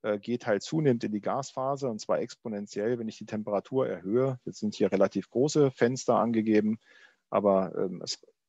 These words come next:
ist halt bis da unten hin exponentiell. Da müsste man die, einfach die, das Diagramm ein bisschen weiter auseinanderziehen. Da wäre der gleiche Effekt. Die Kurve würde genauso steil aussehen.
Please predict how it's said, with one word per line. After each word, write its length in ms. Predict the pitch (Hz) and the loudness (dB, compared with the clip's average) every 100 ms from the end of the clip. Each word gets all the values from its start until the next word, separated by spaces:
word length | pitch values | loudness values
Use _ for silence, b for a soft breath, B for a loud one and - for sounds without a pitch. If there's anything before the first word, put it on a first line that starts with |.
| _ - - - | _ -20 -16 -8
ist 200 | 123 110 | 0 2
halt 220 | 101 - | 2 2
bis 160 | 170 | 2
da 100 | - | 4
unten 300 | 123 127 - | 4 4 0
hin 240 | 95 151 170 | 0 0 2
exponentiell. 680 | 117 - 107 104 101 127 143 | -2 -2 -2 0 2 4 6
Da 100 | 110 | 4
müsste 260 | 117 - | 0 -2
man 120 | 110 | -2
die, 300 | 101 98 104 - - - | 2 0 -2 -10 -20 -12
einfach 260 | 107 - | -8 -6
die, 160 | - 104 | -6 -4
das 180 | 101 - | -4 2
Diagramm 460 | 104 92 85 156 | 0 2 0 2
ein 140 | 120 117 | 0 0
bisschen 240 | - 107 | -2 0
weiter 320 | 98 98 98 _ _ _ _ | 0 2 -2 _ _ _ _
auseinanderziehen. 840 | 98 98 107 151 127 - 151 156 - B B B _ | -4 -2 2 2 2 0 -2 -2 -6 B B B _
Da 140 | 95 98 | 0 2
wäre 80 | |
der 120 | 101 95 | 2 4
gleiche 360 | 90 131 120 | 4 4 2
Effekt. 320 | 98 131 - | 2 0 -2
Die 80 | 104 | -6
Kurve 320 | - 117 117 | -2 -2 0
würde 240 | 107 104 101 | 0 0 0
genauso 400 | 95 98 131 120 | -2 0 0 -2
steil 420 | - 98 113 120 | 2 4 6 4
aussehen. 560 | 110 135 135 135 143 | 0 0 2 2 0